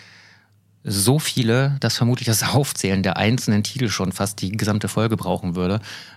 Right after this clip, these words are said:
Ähm, deswegen muss man sich da wirklich einfach ein paar Highlights rauspicken.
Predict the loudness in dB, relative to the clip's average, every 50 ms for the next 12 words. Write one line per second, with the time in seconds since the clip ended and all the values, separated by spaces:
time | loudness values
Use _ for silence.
0 | _ -2 0 2 2 2 2 2 0 -2 -4 -8 -16 _ _ _ _ -10 -10 -10
1 | -10 -14 -20 _ _ _ _ _ -4 0 2 2 2 2 2 4 4 4 2 2
2 | 0 0 0 0 2 2 0 0 0 -2 0 0 0 2 0 0 -2 -2 -2 -4
3 | -4 -6 -6 -4 -2 0 0 0 0 -2 -2 -2 0 0 0 -2 -4 -6 -4 -2
4 | -2 -4